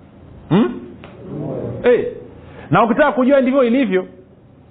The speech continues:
ndio maana mtu anaweza kaa anaendesha gari afu kamuuliza swali. Ukaambia hivi,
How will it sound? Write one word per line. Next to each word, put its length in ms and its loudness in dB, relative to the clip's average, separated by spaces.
ndio 120 2
maana 140 4
mtu 300 0
anaweza 200 2
kaa 100 0
anaendesha 400 2
gari 180 2
afu 120 -4
kamuuliza 380 0
swali. 240 -2
Ukaambia 340 4
hivi, 580 2